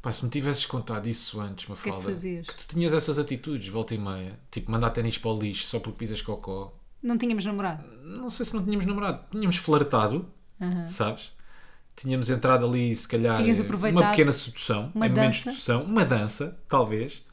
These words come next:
Speaker 1: Éramos capazes até de dançar, inclusive, um pequeno slow.
Speaker 2: Um slow?
Speaker 1: Um pequeno slow, agarradinhos. Não sei se íamos para dois anos de namoro.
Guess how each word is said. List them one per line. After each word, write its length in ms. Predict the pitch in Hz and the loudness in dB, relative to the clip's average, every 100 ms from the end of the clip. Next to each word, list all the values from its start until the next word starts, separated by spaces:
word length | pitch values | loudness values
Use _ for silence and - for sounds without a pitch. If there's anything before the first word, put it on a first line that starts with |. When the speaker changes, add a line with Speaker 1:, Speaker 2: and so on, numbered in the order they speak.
| - | -4
Speaker 1:
Éramos 260 | 254 214 | 0 0
capazes 340 | - 180 165 151 | 0 2 2 4
até 120 | 151 | 2
de 280 | 139 147 - | 0 -4 -2
dançar, 380 | 139 139 147 139 | 0 2 2 0
inclusive, 400 | 127 123 123 147 | 0 -2 0 -2
um 80 | |
pequeno 240 | 151 - 123 | -2 -2 -2
slow. 540 | - 123 113 104 143 240 | 0 0 2 2 0 0
Speaker 2:
Um 60 | |
slow? 560 | 262 - - 240 208 247 | 0 0 2 2 4 4
Speaker 1:
Um 60 | 175 | 2
pequeno 240 | - 139 | 2 2
slow, 520 | - - 107 101 - - | 2 0 0 -2 -4 -2
agarradinhos. 640 | 127 123 113 110 123 - - - - - - - - - - - - - - - - | 0 2 2 0 -4 -6 -10 -12 -14 -16 -16 -14 -10 -8 -8 -10 -12 -14 -16 -14 -6
Não 160 | 101 | -4
sei 260 | 90 - 95 | -2 -2 -2
se 140 | - | -2
íamos 140 | 101 95 | -4 -4
para 160 | 110 | -2
dois 180 | 107 104 | -2 0
anos 160 | 107 101 | -2 -4
de 60 | |
namoro. 340 | 117 123 90 | -2 -2 -6